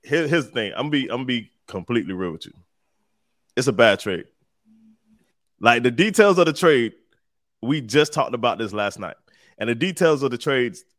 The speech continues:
uh, for the Adams trade was a first, a second, and you paying him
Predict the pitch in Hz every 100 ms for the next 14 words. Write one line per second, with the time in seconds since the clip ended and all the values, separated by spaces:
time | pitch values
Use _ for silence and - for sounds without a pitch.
0 | _ 110 107 98 90 _ 104 - 127 143
1 | 120 - 113 98 101 92 - 170 170 123
2 | - 135 127 107 _ _ _ _ _ 110
3 | 110 113 117 113 139 127 120 120 113 104